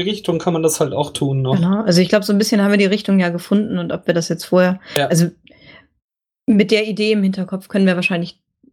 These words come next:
Speaker 2: wirklich ein paar Folgen produzieren und schauen, was draus wird.
Speaker 1: Obwohl zwei Kollegen hatten sogar, ich hab ja ein Trello aufgesetzt, um
Speaker 2: Mhm.
Speaker 1: mal einfach so eine Begriffssammlung zu machen. Die haben auch schon Themen reingegangen.
Speaker 2: Ach,
Speaker 1: Das
Speaker 2: das
Speaker 1: fand
Speaker 2: ist
Speaker 1: ich
Speaker 2: ja
Speaker 1: sehr
Speaker 2: super.
Speaker 1: cool.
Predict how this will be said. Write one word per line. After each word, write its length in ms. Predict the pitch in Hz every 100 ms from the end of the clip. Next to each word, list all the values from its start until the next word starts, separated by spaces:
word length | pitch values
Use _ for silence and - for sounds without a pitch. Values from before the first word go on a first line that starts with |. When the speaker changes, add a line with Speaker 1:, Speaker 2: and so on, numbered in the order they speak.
| _
Speaker 2:
wirklich 340 | 185 180 - 165
ein 100 | 160
paar 140 | 170
Folgen 560 | - 165 165 165 - _ _ _ _
produzieren 680 | - 170 170 - 170 170 165
und 120 | 165
schauen, 260 | - 160 160
was 140 | 160
draus 300 | 151 160 -
wird. 260 | 160 165 - _ _ _ _ _ _ _ _ _ _ _ _ _ _ _ _ _ _ _ _ -
Speaker 1:
Obwohl 220 | 190 226
zwei 300 | - - 240
Kollegen 420 | - 240 233 220
hatten 200 | 214 208
sogar, 300 | 196 196 202
ich 180 | 190 185
hab 120 | 190
ja 120 | 190 180
ein 160 | 175
Trello 340 | - 196 208 208
aufgesetzt, 800 | 214 214 - 196 220 226 - -
um 120 | 214
Speaker 2:
Mhm. 40 |
Speaker 1:
mal 220 | 185 170 151
einfach 420 | 175 190 185 156
so 140 | -
eine 140 | 165 151
Begriffssammlung 1200 | 151 143 190 196 - 156 160 160 165 160 180 _
zu 220 | - - 160
machen. 600 | 180 202 202 226 202 170
Die 160 | 175
haben 160 | 196 190
auch 160 | 190
schon 180 | - 170
Themen 260 | - 180 165
reingegangen. 400 | 147 147 139 143
Speaker 2:
Ach, 20 |
Speaker 1:
Das 140 | 240 285
Speaker 2:
das 20 |
Speaker 1:
fand 60 |
Speaker 2:
ist 60 | 175
Speaker 1:
ich 40 |
Speaker 2:
ja 80 | 220
Speaker 1:
sehr 80 | 214 208
Speaker 2:
super. 120 | 170
Speaker 1:
cool. 160 | 160